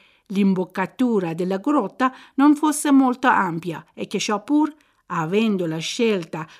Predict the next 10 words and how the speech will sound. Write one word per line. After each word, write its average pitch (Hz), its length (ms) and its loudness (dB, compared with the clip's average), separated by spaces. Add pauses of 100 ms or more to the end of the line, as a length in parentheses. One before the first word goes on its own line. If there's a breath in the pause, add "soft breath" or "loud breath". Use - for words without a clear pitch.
come 208 260 2
luogo 196 420 2
per 175 180 -6
la 165 160 -6
propria 170 680 -2
sepoltura, 226 880 -2 (360 loud breath)
ordinò 285 540 4
che 208 160 -2
fosse 202 440 -4
allargata, 254 840 -4